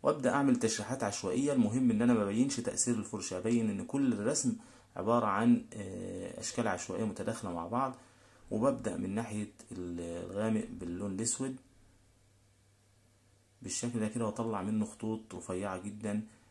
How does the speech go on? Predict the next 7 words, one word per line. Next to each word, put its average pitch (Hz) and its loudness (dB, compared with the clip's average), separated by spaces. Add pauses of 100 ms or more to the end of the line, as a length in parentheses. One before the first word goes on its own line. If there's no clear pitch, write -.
(120)
زي 101 -4
التأثيرات 98 0
اللي 90 -4
بتبقى 117 -2
أصلا 113 2
موجودة 101 0
في، 104 -2